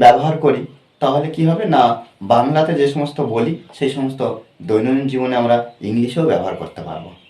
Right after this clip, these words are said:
ওকে? শুধু একটা কথা মনে রাখতে হবে আমাদেরকে, কি? না, প্র্যাকটিস। প্র্যাকটিসের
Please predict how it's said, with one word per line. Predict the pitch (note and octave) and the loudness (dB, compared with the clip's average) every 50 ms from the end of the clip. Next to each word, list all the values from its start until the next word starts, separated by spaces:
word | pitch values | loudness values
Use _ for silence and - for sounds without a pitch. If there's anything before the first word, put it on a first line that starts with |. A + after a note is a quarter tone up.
| _ _ _ - | _ _ _ -16
ওকে? | G2 - G3+ - - - _ _ _ - | -10 -8 -8 -10 -10 -16 _ _ _ -6
শুধু | - C#3+ D3 D#3+ - - | -4 -2 -2 -2 -2 -2
একটা | - - - - C#3+ C#3+ | -2 -2 -2 -4 -4 -2
কথা | D#3 D#3+ D#3 | -2 -2 -2
মনে | C3 A#2+ A#2+ C3 B2 | -2 0 0 0 0
রাখতে | A2 - - A#2 | -2 -2 -4 -4
হবে | G#2 G#2 | -2 -2
আমাদেরকে, | G2+ F#2+ F#2+ F#2+ G2 F#2 - - - - _ _ _ _ | -2 -2 -2 -4 -6 -6 -8 -10 -12 -14 _ _ _ _
কি? | - G#2 - - - - _ _ _ | -4 -4 -4 -4 -8 -16 _ _ _
না, | A#2 G#2+ - - | -6 -6 -4 -4
প্র্যাকটিস। | - E2+ - - - - - - - - - | -6 -6 -6 -6 -12 -16 -16 -16 -20 -20 -6
প্র্যাকটিসের | - B2+ B2+ B2+ - D#3+ D#3+ - G3 | -2 -2 -2 -2 -4 -8 -6 -4 -6